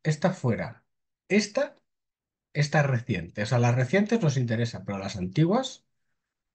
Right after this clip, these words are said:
no nos interesa ninguna. Bueno, mejor Polkadot. Pero tampoco. Arbitrum se ha subido y se ha, y se ha muerto. El Yo este sube y se muere. Pero claro, si tú vas al histórico,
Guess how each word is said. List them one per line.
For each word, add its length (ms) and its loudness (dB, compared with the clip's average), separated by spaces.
no 80 -6
nos 180 -2
interesa 320 0
ninguna. 520 -4
Bueno, 240 -10
mejor 340 -2
Polkadot. 640 -2
Pero 160 -4
tampoco. 540 -4
Arbitrum 420 2
se 100 4
ha 40 4
subido 300 4
y 40 2
se 120 0
ha, 60 2
y 100 -2
se 120 0
ha 40 4
muerto. 680 0
El 160 -4
Yo 200 2
este 360 0
sube 280 -2
y 40 2
se 120 2
muere. 420 0
Pero 120 -8
claro, 140 0
si 80 -4
tú 140 0
vas 140 2
al 100 4
histórico, 580 0